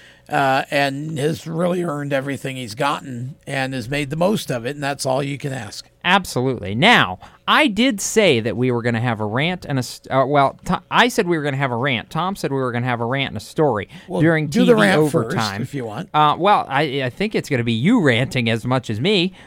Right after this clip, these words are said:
Speaker 2: Uh, but my, my, the subject of T V
Speaker 1: What am I
Speaker 2: overtime
Speaker 1: ranting about?
Speaker 2: here is the nascar Hall of Fame and
Speaker 1: Oh.
Speaker 2: the recently
Speaker 1: Yes.
Speaker 2: announced this week changes to the induction process for two thousand twenty, or two thousand twenty-one, sorry,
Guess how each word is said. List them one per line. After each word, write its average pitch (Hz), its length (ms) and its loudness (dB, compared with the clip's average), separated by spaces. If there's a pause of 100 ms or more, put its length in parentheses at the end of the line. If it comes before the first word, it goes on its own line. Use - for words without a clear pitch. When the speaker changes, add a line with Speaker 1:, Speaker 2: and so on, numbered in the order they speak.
Speaker 2:
Uh, 151 260 6
but 147 380 6
my, 208 280 2
my, 170 240 -6
the 196 340 -2
subject 247 480 0
of 190 100 -2
T 233 200 -4
V 196 160 -2
Speaker 1:
What - 20 4
am 247 60 4
I 254 60 0
Speaker 2:
overtime 175 280 0
Speaker 1:
ranting 147 160 0
about? 123 120 -4
Speaker 2:
here 147 240 0 (360)
is 165 340 2
the 160 300 -6
nascar 190 600 2
Hall 175 280 4
of 135 80 0
Fame 190 440 -4
and 156 120 4
Speaker 1:
Oh. - 20 2
Speaker 2:
the 160 240 0
recently 208 640 -4
Speaker 1:
Yes. 151 100 0
Speaker 2:
announced 175 480 -2
this 135 280 -4
week 117 340 -6
changes 240 600 -2
to 185 100 -8
the 190 140 -4
induction 202 420 -2
process 127 540 0
for 127 160 -8
two 170 180 -6
thousand 160 420 -2
twenty, 247 440 -4
or 143 160 -2
two 180 160 -8
thousand 151 260 0
twenty-one, 127 580 -2
sorry, 113 440 -2